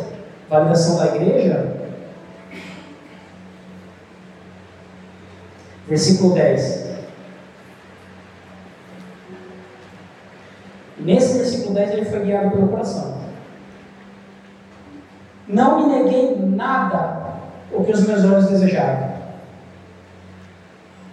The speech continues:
Olha só a capacidade que Salomão tinha pra tentar tirar uma, talvez uma tristeza que tinha dentro do coração dele.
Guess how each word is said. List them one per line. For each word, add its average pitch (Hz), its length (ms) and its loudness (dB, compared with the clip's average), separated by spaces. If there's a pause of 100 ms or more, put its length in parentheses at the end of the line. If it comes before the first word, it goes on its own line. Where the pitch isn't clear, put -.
(420)
Olha 175 320 4
só - 720 -4 (460)
a 190 120 4
capacidade 208 1000 0
que - 120 -6
Salomão 214 600 2
tinha 202 480 -4 (1040)
pra 202 220 4
tentar 208 360 -2
tirar 202 300 2
uma, 214 360 0 (120)
talvez 208 400 4
uma 196 200 0
tristeza 208 520 0
que 202 140 -4
tinha 196 200 0
dentro 190 240 6
do 185 120 2
coração 185 320 2
dele. - 340 -2